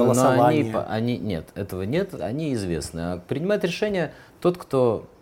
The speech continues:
Speaker 1: принимает решение. Вот давай так я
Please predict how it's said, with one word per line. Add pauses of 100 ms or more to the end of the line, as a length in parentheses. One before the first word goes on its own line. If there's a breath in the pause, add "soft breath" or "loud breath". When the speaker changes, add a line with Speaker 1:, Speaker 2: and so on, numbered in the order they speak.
(300)
Speaker 1:
принимает
решение. (560)
Вот (100)
давай
так
я